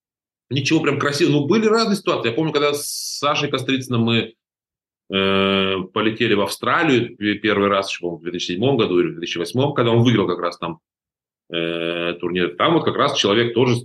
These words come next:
ну, я, насколько я понимаю, специально прилетел туда, чтобы в китайский покер с нами, мы там вечерами сидели в китайский покер играли, в итоге поймали его за руку, потому что он там карты собирает, там, ну, он пришел с бутылочкой вина, там. Ну, вот, вот какие-то такие истории, да, они, конечно, бывали, но вот что-то прям такого, знаешь,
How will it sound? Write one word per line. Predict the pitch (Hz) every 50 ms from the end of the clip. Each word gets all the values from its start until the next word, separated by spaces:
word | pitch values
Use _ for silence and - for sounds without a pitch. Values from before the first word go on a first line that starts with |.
| - -
ну, | 85 87 90 87
я, | 87 85
насколько | 85 - 95 85 92
я | 90
понимаю, | 98 98 101 101 95
специально | - - 90 - - 113 123 135 127 120
прилетел | 120 110 110 101 - 110 104 -
туда, | - 98
чтобы | 95 - 87 82 85 85
в | -
китайский | - - - 101 95 - - -
покер | - - - - 113
с | - -
нами, | 107 98 98 92 92 90
мы | 87 87 90 87
там | 90 85 87
вечерами | 95 - - 98 101 92 90 90
сидели | - 90 95 90 87
в | -
китайский | - - 87 - - -
покер | - 120 113 120 104
играли, | 104 98 95
в | 95
итоге | 92 107 98 98
поймали | - 101 104 101 98 92 92
его | 85 82 82
за | 95 107
руку, | 110 107 - -
потому | - 92 -
что | - 87 85
он | -
там | - 82 80 - _ _ _ _ _ _ _ _
карты | - 101 98 - - 90
собирает, | - 92 87 92 90 92 87 82 82 - -
там, | 82 82 78 76 - _ _ _ _ _ _ _ _ _ _ _ _ _ _ _ _ _ _ _
ну, | 82 107 123 117 101
он | 98 90 -
пришел | - - - 98 82 87
с | 80 -
бутылочкой | - 87 95 90 - - 92 82
вина, | 85 92 110 120
там. | - 82 78 73 - _ _ _ _ -
Ну, | 117 160 185
вот, | 190 165 -
вот | 170 185 185 180
какие-то | 190 185 - 202 - 175 175 185
такие | 185 180 - 196 170 135
истории, | 120 120 - - 104 92 92 87
да, | 113 101
они, | 98 98 101
конечно, | - 120 120 113 - 120 117
бывали, | 123 127 160 185 170 127
но | 107 113 117
вот | 120 131 -
что-то | - - - 160 160 143
прям | 151 147 143
такого, | 151 143 - 165 151 147
знаешь, | 123 147 147 139 123 120 - -